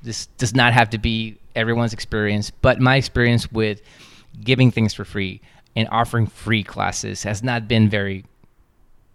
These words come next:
very successful for me specifically, right? So, Groupon, great tool for some free marketing and great tool. I would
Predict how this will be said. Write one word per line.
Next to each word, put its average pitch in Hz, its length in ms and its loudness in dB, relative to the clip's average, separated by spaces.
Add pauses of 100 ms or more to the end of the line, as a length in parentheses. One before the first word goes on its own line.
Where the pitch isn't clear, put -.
very 117 360 4
successful 92 680 -6 (120)
for - 180 -4
me 87 320 -4
specifically, - 720 -8 (100)
right? 107 360 -2 (140)
So, 117 320 4 (360)
Groupon, 143 340 0 (760)
great 160 320 2
tool 165 760 4
for 127 240 0
some 113 360 2
free 139 220 2
marketing 139 580 4
and 120 180 8
great 135 280 -2
tool. 139 680 0 (400)
I 160 80 0
would 185 140 -4